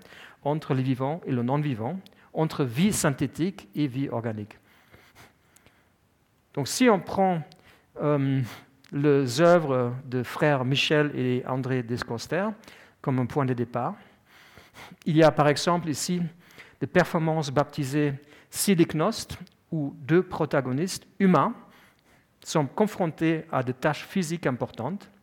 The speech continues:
et leurs mouvements modifiant un univers sonore en fonction de l'action et en fonction du dispositif.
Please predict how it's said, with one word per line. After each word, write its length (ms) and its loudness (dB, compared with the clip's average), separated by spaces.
et 100 4
leurs 240 4
mouvements 680 2
modifiant 800 0
un 140 2
univers 420 2
sonore 560 0
en 100 -2
fonction 540 -2
de 100 0
l'action 500 0
et 100 6
en 80 4
fonction 460 -2
du 100 0
dispositif. 720 -10